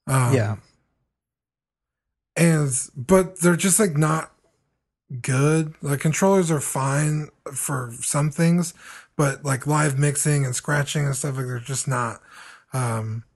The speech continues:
Speaker 1: there are some people who could rock 'em, but I don't know. It just doesn't feel the same to me. And, um, I remember, like, going from a controller back to my turntables, like, "Oh my God, this is such a fucking pain in the ass." Like, there's just, like, so much more equipment, so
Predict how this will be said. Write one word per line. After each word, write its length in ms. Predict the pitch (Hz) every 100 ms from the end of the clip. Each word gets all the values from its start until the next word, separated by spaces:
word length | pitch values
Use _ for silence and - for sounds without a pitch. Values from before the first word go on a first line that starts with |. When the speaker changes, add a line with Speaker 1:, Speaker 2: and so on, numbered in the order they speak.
| -
Speaker 1:
there 180 | 151 202
are 80 | 214
some 160 | 226
people 220 | 208 226
who 80 | 185
could 140 | 190 156
rock 260 | 151 165
'em, 200 | 208 196
but 200 | 170 139 127
I 120 | 139
don't 140 | 143
know. 140 | 120 120
It 60 |
just 200 | 120 123
doesn't 220 | 147 139
feel 220 | 127 131 123
the 120 | 117
same 200 | 123 113
to 60 |
me. 240 | 113 113 120 _ _ - - _ -
And, 320 | 135 135 127
um, 420 | 123 117 110 110 - _ -
I 140 | 160
remember, 320 | 185 185 190
like, 200 | 180 156
going 280 | 131 180 180
from 200 | 170 180
a 40 | 175
controller 380 | 170 - 175 175
back 240 | 147 156
to 60 | 175
my 100 | 160
turntables, 560 | - 156 165 170 170
like, 240 | 147 135 - _ - - _ _ _ - - - _ -
"Oh 260 | 147 147
my 120 | 143 143
God, 240 | 139 127
this 180 | 127 -
is 120 | 147
such 240 | - 131 143
a 40 |
fucking 340 | - 127 123 113
pain 200 | 120 117
in 80 |
the 80 | 113
ass." 400 | 110 107 107 -
Like, 220 | 123 113
there's 180 | - 127
just, 220 | - 135
like, 80 | 147
so 180 | - 156
much 220 | 127 120
more 140 | 131 113
equipment, 440 | - 113 110 104
so 220 | 120 107